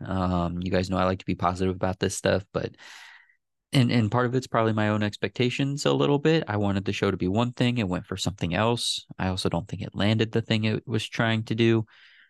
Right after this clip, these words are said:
I wanted that mystery, spy thriller, action, who's a Skrull, who's not, who's invading the U S government.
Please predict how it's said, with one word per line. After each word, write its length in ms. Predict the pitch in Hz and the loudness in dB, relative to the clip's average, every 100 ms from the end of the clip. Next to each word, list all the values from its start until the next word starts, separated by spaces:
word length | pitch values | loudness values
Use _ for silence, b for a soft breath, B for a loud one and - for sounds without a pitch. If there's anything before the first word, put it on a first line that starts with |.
| - | -6
I 180 | - 113 | -4 0
wanted 340 | 120 113 107 | 0 0 0
that 320 | 90 87 87 - _ _ _ _ _ _ _ _ - - | 0 0 -2 -6 _ _ _ _ _ _ _ _ -14 -2
mystery, 560 | 127 - 123 117 110 | 0 2 2 2 2
spy 560 | 110 - - 107 104 110 110 | -2 -6 -2 0 2 0 -2
thriller, 520 | - 101 98 98 95 - | -4 -2 0 0 0 -2
action, 1040 | 98 101 - - 98 98 95 95 98 113 104 | -4 -4 -4 -2 0 2 0 -2 -6 -8 0
who's 240 | 107 101 | 0 2
a 60 | 101 | -2
Skrull, 540 | - - 98 98 98 | -4 -2 0 2 2
who's 280 | 101 104 98 | 2 2 0
not, 440 | 92 95 98 98 98 | -2 0 0 -2 -2
who's 180 | 104 | -2
invading 440 | 101 92 98 95 95 | -2 0 0 0 -2
the 100 | 95 | -4
U 160 | 95 | -2
S 100 | 95 | -2
government. 640 | - 95 98 95 98 92 | -2 -2 -2 0 0 0